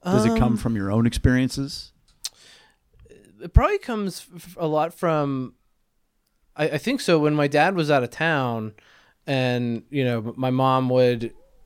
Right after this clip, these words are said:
Speaker 2: you know, make sure that we're all together and, like, everybody's together. And if we're doing, like, a family thing, we're all together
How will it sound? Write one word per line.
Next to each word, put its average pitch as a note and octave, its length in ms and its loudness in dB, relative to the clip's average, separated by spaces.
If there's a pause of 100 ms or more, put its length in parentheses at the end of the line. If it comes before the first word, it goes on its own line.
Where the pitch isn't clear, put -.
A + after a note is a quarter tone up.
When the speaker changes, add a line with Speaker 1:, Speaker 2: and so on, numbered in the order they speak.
(500)
Speaker 2:
you D3 100 -2
know, A#2+ 200 0
make C3 340 -2
sure C3 240 -2
that B2+ 100 -2
we're C3 160 0
all C3 120 4
together A#2+ 680 -10 (220)
and, B2 260 -6
like, A2+ 200 -8
everybody's D3 420 0
together. A2+ 560 -6 (580)
And A#2 680 -6 (420)
if C3+ 160 -10
we're C3 120 -2
doing, C3+ 640 2
like, B2+ 160 -4
a A#2+ 40 -6
family C3+ 360 -2
thing, B2+ 320 -6
we're C3 120 -6
all C#3+ 220 2
together A#2+ 560 -8